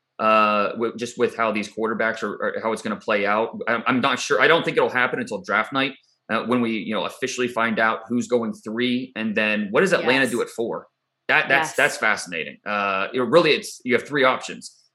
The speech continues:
Speaker 1: You take the quarterback, you, uh, trade back if you get the right offer, or you take the best non-quarterback, which in my opinion is Kyle Pitts. And
Speaker 2: Yeah.
Speaker 1: I think those are three viable options that a reasonable person could make an argument for any of the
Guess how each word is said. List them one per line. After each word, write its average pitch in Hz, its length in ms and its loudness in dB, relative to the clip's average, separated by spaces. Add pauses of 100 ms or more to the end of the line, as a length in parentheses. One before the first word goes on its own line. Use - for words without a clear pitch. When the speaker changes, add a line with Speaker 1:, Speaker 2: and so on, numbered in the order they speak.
Speaker 1:
You 95 100 -12
take 123 200 0
the - 60 -14
quarterback, 160 520 2 (400)
you, 107 480 -4
uh, 101 300 -2 (160)
trade 139 280 2
back 127 320 2
if 107 120 -12
you 110 60 -8
get 113 100 -4
the 95 100 -8
right 107 160 0
offer, 156 480 0 (320)
or 127 100 -2
you 131 100 -2
take 143 180 -2
the - 60 -6
best 143 220 0
non-quarterback, - 720 -6
which - 340 -8
in 101 80 -4
my 120 140 2
opinion 110 320 -2
is 101 80 -8
Kyle 92 200 -4
Pitts. - 540 -4
And 110 440 2
Speaker 2:
Yeah. 110 140 0
Speaker 1:
I 123 100 2
think 123 220 -6
those 131 160 0
are 117 240 -2
three 127 480 -6
viable 127 720 2
options 110 520 -2
that 117 180 2
a 101 240 -6
reasonable 160 540 2
person 127 480 -2 (320)
could - 100 0
make 139 180 -2
an 135 80 0
argument 127 440 0
for 123 320 2
any 120 180 -2
of 110 100 -4
the 110 60 -8